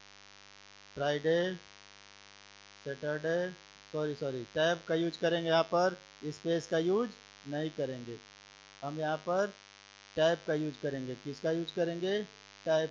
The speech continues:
का use, only type का यूज़ करेंगे। इसके बाद इसको क्या करेंगे? select कर लेंगे। इसको यहाँ से हम लोग क्या कर सकते हैं, Select करते हैं।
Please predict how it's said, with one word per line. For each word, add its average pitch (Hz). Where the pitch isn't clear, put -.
का 151
use, 123
only 165
type 160
का 160
यूज़ 156
करेंगे। 156
इसके 139
बाद 151
इसको 143
क्या 151
करेंगे? 156
select 135
कर 131
लेंगे। 123
इसको 135
यहाँ 147
से 147
हम 143
लोग 139
क्या 143
कर 147
सकते 165
हैं, 165
Select 131
करते 151
हैं। 180